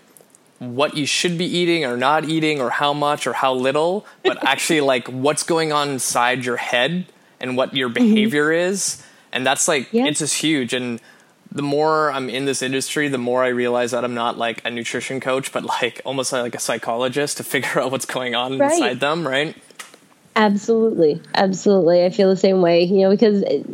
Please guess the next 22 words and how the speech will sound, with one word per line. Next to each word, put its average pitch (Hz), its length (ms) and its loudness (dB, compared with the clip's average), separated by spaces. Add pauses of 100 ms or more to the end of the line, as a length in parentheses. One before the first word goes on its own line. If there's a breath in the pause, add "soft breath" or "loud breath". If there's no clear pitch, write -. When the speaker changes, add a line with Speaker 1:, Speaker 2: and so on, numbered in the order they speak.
(160)
Speaker 2:
that's 247 500 2
the 294 100 6
part 240 400 2
that 220 200 4
the 208 120 6
media 185 380 6
loves 233 220 2
to 262 80 2
talk 247 220 4
about, 247 280 4
the, 196 140 4 (240 loud breath)
oh, 247 200 6
the 196 100 4
magical 208 480 4
foods 233 320 2
that 214 80 2
you 214 160 6
should 208 220 4
be 226 80 4
eating 208 440 6
and 180 200 4
the, 170 120 2